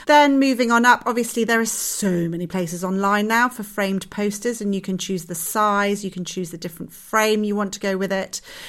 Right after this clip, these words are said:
So there's so, too many websites to mention. It, it can actually be too overwhelming, and I only ever go to those sorts of websites when I'm quite clear on the artist or the style of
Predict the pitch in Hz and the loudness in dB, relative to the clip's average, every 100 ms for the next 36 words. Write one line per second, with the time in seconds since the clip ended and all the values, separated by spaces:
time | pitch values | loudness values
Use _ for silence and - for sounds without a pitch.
0 | - - - - 214 202 196 196 226 220 | -16 -16 -8 0 4 4 2 0 0 0
1 | - 277 - - 349 311 277 254 240 190 | 2 2 2 2 4 4 4 4 2 2
2 | - 190 - 196 214 208 196 - 180 185 | -2 -2 -2 -4 0 0 -2 -6 -6 -6
3 | 196 196 202 226 220 226 - 214 196 190 | -4 -4 -2 0 2 2 2 -2 -2 -2
4 | 202 196 180 180 196 190 180 180 196 214 | -2 0 0 0 2 2 0 -4 -2 0
5 | 202 202 185 185 196 185 190 196 185 - | 0 0 -2 -2 -2 -2 -2 -2 -2 -8
6 | - 175 175 - - - 185 180 - 214 | -8 -6 -6 -8 -10 -4 -4 -4 -6 -4
7 | 185 - - 190 185 180 - 196 180 - | -4 -6 -4 -2 -2 -2 -2 -2 -2 -4
8 | 170 160 - 190 170 - 196 180 175 | -8 -8 -6 -8 -6 -6 -2 -2 -2